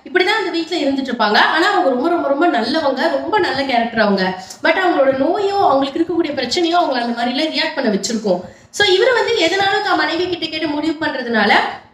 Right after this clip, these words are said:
இந்த விஷயத்தை மனைவி கிட்ட சொல்லுவாரு. அவங்களும் அதுக்கு ஒத்துக்கிட்டதுனால அடுத்த நாள் கௌரி வந்து அந்த இடத்துக்கு குடி வந்துருவா. இவன் மேல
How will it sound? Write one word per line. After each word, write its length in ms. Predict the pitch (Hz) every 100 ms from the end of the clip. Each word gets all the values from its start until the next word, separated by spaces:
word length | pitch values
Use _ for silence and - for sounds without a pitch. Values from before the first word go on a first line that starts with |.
| _ _ _ - -
இந்த 240 | 294 392
விஷயத்தை 320 | 392 - 440
மனைவி 280 | 370 294 302
கிட்ட 300 | - 320 285
சொல்லுவாரு. 440 | 233 226 202 196 - - -
அவங்களும் 380 | 311 453 453 453
அதுக்கு 200 | 381 302
ஒத்துக்கிட்டதுனால 580 | 294 349 330 311 269 269
அடுத்த 400 | 403 269 - 359
நாள் 200 | 359 370
கௌரி 300 | 247 - 330
வந்து 200 | 269 302
அந்த 160 | 285
இடத்துக்கு 320 | 233 233 -
குடி 180 | - 240
வந்துருவா. 400 | 233 214 190 185 185 - - _
இவன் 280 | 285 302 494
மேல 300 | 330 320 440